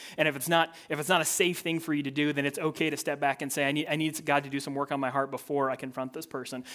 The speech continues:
It's not like Paul just immediately thrust Onesimus back into this relationship before he was, before he was ready to try this. But there are times and situations where coming together can actually start that process of healing. And if that's the situation that we're in, we need to be,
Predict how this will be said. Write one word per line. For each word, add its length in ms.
It's 120
not 100
like 160
Paul 200
just 140
immediately 540
thrust 420
Onesimus 400
back 260
into 140
this 160
relationship 480
before 320
he 80
was, 180
before 240
he 60
was 160
ready 240
to 80
try 240
this. 320
But 80
there 100
are 200
times 280
and 80
situations 580
where 160
coming 300
together 300
can 340
actually 520
start 400
that 160
process 460
of 100
healing. 380
And 140
if 80
that's 260
the 80
situation 520
that 100
we're 140
in, 80
we 80
need 160
to 80
be, 240